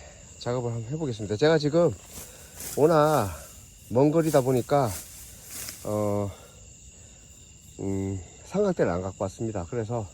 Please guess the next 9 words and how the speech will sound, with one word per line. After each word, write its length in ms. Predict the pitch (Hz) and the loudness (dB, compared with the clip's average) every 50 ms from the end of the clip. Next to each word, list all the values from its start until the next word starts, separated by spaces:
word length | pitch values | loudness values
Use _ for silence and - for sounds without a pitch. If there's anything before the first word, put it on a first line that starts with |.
| - - - - | -18 -20 -14 -12
일단은 460 | 110 104 - 120 117 131 131 113 98 - - - - - - - - - - - | -12 -8 -6 -4 -2 -2 -2 -4 -6 -10 -14 -20 -20 -20 -20 -20 -20 -20 -20 -14
지금 760 | - - 131 127 147 147 143 143 143 139 139 135 135 139 131 123 - - - - - - - - - - - - - - - - - - - - - - | -8 -6 -4 0 4 4 6 6 6 4 4 2 2 0 -2 -2 -6 -10 -18 -20 -20 -20 -20 -20 -20 -20 -20 -20 -20 -20 -20 -18 -16 -16 -16 -16 -12 0
모양은 400 | 127 135 156 175 165 147 127 127 | 6 8 8 10 10 8 6 6
이렇고 480 | 147 156 143 - - - 160 143 110 87 - - - - - - - - - - - - - - - - | 4 4 2 2 4 4 4 6 4 2 -4 -10 -12 -12 -12 -14 -18 -20 -20 -20 -20 -20 -20 -18 -12 -4
작업한 560 | - 135 147 151 156 143 139 143 151 151 139 | -2 0 2 2 0 0 0 0 2 2 4
다음에 480 | 147 160 165 151 135 131 127 113 95 82 - - - | 4 4 4 6 6 6 6 4 2 -2 -8 -10 -4
또 120 | - 117 110 | -2 -2 0
모습을 440 | 117 123 123 - 127 117 120 104 95 | 0 0 -2 -2 0 2 2 2 2
한번, 320 | 104 107 104 110 107 | -2 -2 0 0 0